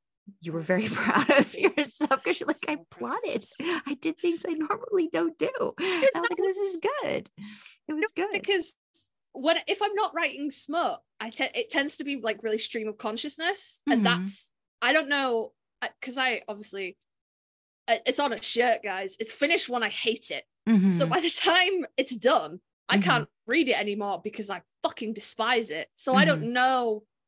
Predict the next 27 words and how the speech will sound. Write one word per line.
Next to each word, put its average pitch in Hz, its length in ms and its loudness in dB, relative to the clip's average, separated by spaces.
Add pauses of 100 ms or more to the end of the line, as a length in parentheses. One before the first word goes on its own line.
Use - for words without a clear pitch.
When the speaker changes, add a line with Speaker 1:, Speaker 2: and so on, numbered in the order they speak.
(360)
Speaker 2:
I 226 120 0
don't 254 180 -2
know 233 280 0
how 226 300 -2
it 214 140 -6 (200)
reads 220 580 -8 (100)
to 202 180 -2
a, 190 160 -4 (220)
a, 180 200 -6
an 190 120 -8
external 226 380 -4
person 302 460 -6
'cause 202 180 -12
I've, 175 220 -8 (140)
I, - 120 -10 (180)
I - 80 -16 (160)
hate 233 220 -4
it. 285 140 -6 (600)
But 247 240 -2
I 311 80 4
always 359 180 0
feel 311 100 -4
like 294 140 -4
I'm, 233 220 -4 (260)
I'm, 208 180 -6
like, 214 180 -4 (120)
writing 214 500 0